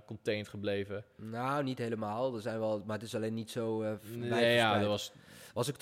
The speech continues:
Speaker 2: totaal ander virus in de zin van dat het, eh, m-, even met het gevaar af om, eh, me als, eh, viroloog, eh, voor te doen. Maar wat ik begreep is dat, eh, als jij sars had in die tijd... dan zag je ook meteen dat iemand hartstikke ziek was. En, eh, de incubatietijd was veel korter. Hier heb je natuurlijk twee weken dat het kan sluimeren en dat
Speaker 1: Ja.
Speaker 2: je,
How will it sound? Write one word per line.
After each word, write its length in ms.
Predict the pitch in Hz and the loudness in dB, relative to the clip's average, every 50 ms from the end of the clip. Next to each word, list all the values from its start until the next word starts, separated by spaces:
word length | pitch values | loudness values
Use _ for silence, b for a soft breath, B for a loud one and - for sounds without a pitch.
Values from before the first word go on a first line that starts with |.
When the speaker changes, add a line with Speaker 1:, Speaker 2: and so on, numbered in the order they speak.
| 156 - | 2 4
Speaker 2:
totaal 240 | 165 156 165 156 | 4 6 6 6
ander 200 | 147 147 135 120 | 4 4 2 0
virus 340 | - 135 139 147 147 131 117 | 0 2 2 2 2 0 -2
in 80 | 135 123 | -2 -4
de 60 | 123 | -4
zin 220 | 110 117 123 123 117 | -2 -2 -2 -2 -2
van 180 | 113 117 117 | -4 -4 -2
dat 160 | 113 110 107 - | -2 -4 -4 -4
het, 200 | 101 - - 113 | -12 -12 -6 -4
eh, 60 | 110 110 107 107 107 104 104 92 - - | 0 2 2 2 2 2 0 -2 -4 -8
m-, 100 | 123 117 - - _ _ _ | -10 -12 -12 -14 _ _ _
even 280 | - 113 101 101 110 | -10 -10 -8 -6 -4
met 140 | 110 110 - | -4 -4 -4
het 120 | 104 - - | -6 -10 -10
gevaar 320 | 117 98 110 107 110 104 | -4 0 0 2 2 2
af 220 | 101 107 104 - | 2 0 0 0
om, 240 | 104 104 104 104 104 104 | -2 -4 -4 -2 0 0
eh, 100 | 104 104 | 0 0
me 140 | 104 104 | 0 0
als, 240 | 98 101 - - - | -2 -2 -4 -4 -4
eh, 120 | 110 107 104 | -4 -2 -2
viroloog, 580 | 95 - 113 110 104 107 110 110 110 107 - - | -2 -4 -4 -2 0 2 2 4 2 2 0 -4
eh, 80 | 113 101 | -6 -4
voor 240 | - 113 110 107 | 0 0 0 0
te 80 | 104 113 | 0 -2
doen. 160 | 104 113 113 | -6 -4 -2
Maar 80 | 120 107 | -2 0
wat 100 | 107 113 | 0 -2
ik 100 | 120 - | -2 -4
begreep 380 | - 117 - 120 113 117 - - | -6 -6 -2 0 0 0 0 -2
is 120 | 107 - | -8 -2
dat, 200 | - 117 107 - B B B B B B B B B | -2 -2 -2 -2 B B B B B B B B B
eh, 380 | - 110 110 110 110 110 110 101 - - | -6 -6 -4 -2 -2 -2 -4 -4 -6 -2
als 240 | - 135 143 135 - | 0 2 2 2 2
jij 160 | 139 123 123 | 2 2 2
sars 360 | 120 - - 127 123 147 - | 0 2 2 4 4 4 2
had 320 | - 131 139 165 - - - | 0 0 0 0 -2 -6 -10
in 120 | 127 131 | -8 -8
die 120 | 127 127 120 | -8 -6 -2
tijd... 380 | - 123 123 139 147 131 117 | 2 4 4 4 2 0 -2
dan 200 | 117 113 113 110 | -2 -2 -2 -2
zag 240 | - - 120 120 - | 0 0 -2 0 0
je 60 | - | -2
ook 100 | 120 110 | -2 -2
meteen 340 | 113 110 - - 127 123 120 | -2 -6 0 0 0 2 2
dat 120 | 117 107 - | 0 -2 -4
iemand 220 | 117 113 110 107 | -4 -6 -4 -2
hartstikke 340 | 113 113 - - - - 107 | -2 -2 -2 -4 -10 -12 -8
ziek 220 | - 113 123 110 | -6 -6 -6 -6
was. 320 | 107 95 80 85 - - B B B B B B B B B | -6 -6 -6 -8 -10 -16 B B B B B B B B B
En, 260 | - 104 107 110 110 | -6 -4 -4 -2 -2
eh, 100 | 110 107 | -2 -2
de 60 | - | -2
incubatietijd 720 | 131 120 104 120 107 120 123 123 - 123 - 117 104 104 - | -4 -4 -2 2 2 2 2 2 -2 -4 -4 -2 -2 -2 -4
was 120 | 104 - | -8 -8
veel 140 | - 107 101 | -6 -6 -6
korter. 300 | - - 101 101 - 98 | -4 -2 -2 -2 0 0
Hier 160 | 104 107 110 117 | -2 0 0 0
heb 120 | 117 110 | 0 0
je 80 | - 113 | -2 -6
natuurlijk 340 | 110 - - 123 107 110 - | -8 -6 -6 -4 -4 -4 -4
twee 240 | - - 120 120 117 | 0 0 2 2 2
weken 300 | 117 113 110 - 120 104 | 2 0 0 -2 -4 -4
dat 100 | 104 101 | -4 -6
het 100 | 98 - | -6 -6
kan 160 | - 107 101 | -6 -6 -6
sluimeren 520 | - - 120 120 123 120 110 104 95 101 | -4 -2 -2 0 0 0 -2 -2 -2 -2
en 100 | 101 104 | -2 -2
dat 120 | 104 107 104 | -2 0 2
Speaker 1:
Ja. 180 | 113 107 98 107 | 4 2 4 2
Speaker 2:
je, 100 | 101 | 0